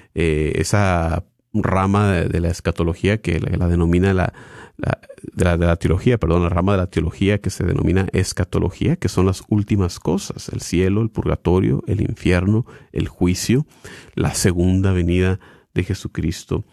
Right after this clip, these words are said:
en gloria. Y, y ahí vemos, eh, eh, nos enseña magisterialmente la Iglesia en, en el Catecismo, que el cielo es el estado de felicidad suprema y definitiva, y, eh,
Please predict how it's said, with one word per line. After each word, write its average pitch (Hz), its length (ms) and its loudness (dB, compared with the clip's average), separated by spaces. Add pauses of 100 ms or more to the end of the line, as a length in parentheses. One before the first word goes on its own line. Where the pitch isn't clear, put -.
(360)
en 90 160 0
gloria. 156 340 0 (640)
Y, 101 840 2
y 98 120 0
ahí 98 180 2
vemos, 117 520 0
eh, 85 500 -2
eh, 82 720 -2 (160)
nos - 160 -4
enseña 98 440 0
magisterialmente 92 880 0
la 95 100 0
Iglesia 85 600 0 (420)
en, 82 220 -2
en - 0 -
el 85 320 -2
Catecismo, 90 680 -2 (560)
que 82 400 0
el 87 80 -2
cielo 110 360 0
es 95 160 0
el 107 100 2
estado 110 500 0
de 101 140 2
felicidad 90 500 0
suprema 101 600 -2
y 98 160 -2
definitiva, 90 760 -2 (800)
y, 92 460 2
eh, 85 120 0